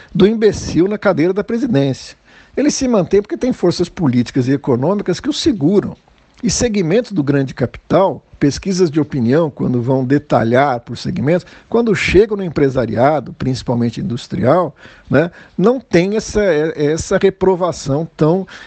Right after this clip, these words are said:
intensa como na média da população aparece. O grande capital, como já foi dito em várias vezes, não tem amigos, tem interesses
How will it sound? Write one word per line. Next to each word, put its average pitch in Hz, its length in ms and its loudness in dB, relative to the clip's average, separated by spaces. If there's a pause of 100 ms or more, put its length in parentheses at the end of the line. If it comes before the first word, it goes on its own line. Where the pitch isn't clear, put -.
(100)
intensa 165 720 0
como 190 240 -2
na 165 140 2
média 131 520 0
da 143 140 -2
população 143 560 0
aparece. 135 640 0 (1120)
O 135 140 2
grande 180 320 2
capital, - 680 0 (500)
como 139 220 2
já 135 140 4
foi 127 220 -4
dito 123 260 -2
em 123 60 0
várias 117 420 0
vezes, 165 240 4
não 208 160 -8
tem 220 380 -2
amigos, 151 540 0 (540)
tem 175 140 2
interesses 180 880 -2